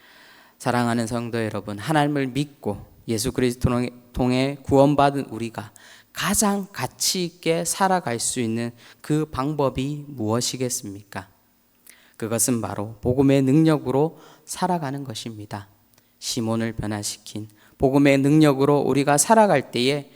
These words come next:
우리는 세상에 그 누구보다 잘 살았다, 인생을 헛되게 살지 않았다라고 그렇게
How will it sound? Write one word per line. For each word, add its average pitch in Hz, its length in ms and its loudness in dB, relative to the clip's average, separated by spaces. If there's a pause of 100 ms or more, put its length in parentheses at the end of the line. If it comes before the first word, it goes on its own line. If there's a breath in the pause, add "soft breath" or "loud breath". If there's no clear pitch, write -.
(320 loud breath)
우리는 139 300 2
세상에 165 460 -2
그 220 380 6
누구보다 185 960 2
잘 104 280 -10
살았다, 110 600 -4 (640 soft breath)
인생을 135 540 4
헛되게 202 580 0
살지 175 520 0
않았다라고 180 800 0
그렇게 131 500 -6